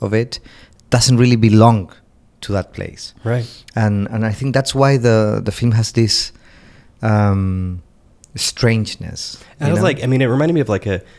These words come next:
Speaker 2: discordant melody, you know, that kinda ran through
Speaker 1: Yeah.
Speaker 2: the movie.
Speaker 1: Yeah,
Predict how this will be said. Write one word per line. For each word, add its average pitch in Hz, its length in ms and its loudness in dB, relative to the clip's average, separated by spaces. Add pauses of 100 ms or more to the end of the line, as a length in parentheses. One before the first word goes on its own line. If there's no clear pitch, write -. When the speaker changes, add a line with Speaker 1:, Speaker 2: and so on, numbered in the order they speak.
(160)
Speaker 2:
discordant 113 880 -2
melody, 92 560 -6 (420)
you 110 80 -2
know, 107 80 2
that 104 100 0
kinda 107 220 0
ran 107 380 0
through 95 680 -4
Speaker 1:
Yeah. 113 400 0
Speaker 2:
the 92 80 -2
movie. 92 500 -2
Speaker 1:
Yeah, 98 460 0